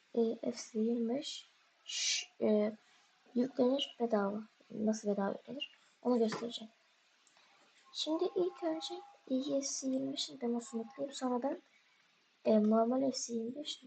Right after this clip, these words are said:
haline getireceğiz. İlk önce kütüphane, kütüphane giriyoruz, Steam'e giriyoruz.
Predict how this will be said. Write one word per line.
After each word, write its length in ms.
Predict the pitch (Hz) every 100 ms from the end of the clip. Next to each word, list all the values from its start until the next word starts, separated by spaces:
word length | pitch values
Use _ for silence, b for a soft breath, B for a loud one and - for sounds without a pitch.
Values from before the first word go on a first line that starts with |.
| -
haline 320 | 226 220 214
getireceğiz. 580 | 220 - - - - - _ _ b b _
İlk 220 | 302 -
önce 420 | 294 294 294 311 -
kütüphane, 640 | - - 247 247 247 247 - _ _ _ _
kütüphane 380 | - 240 240
giriyoruz, 260 | 226 226 214
Steam'e 340 | - - 247 233
giriyoruz. 540 | 214 113 110 - -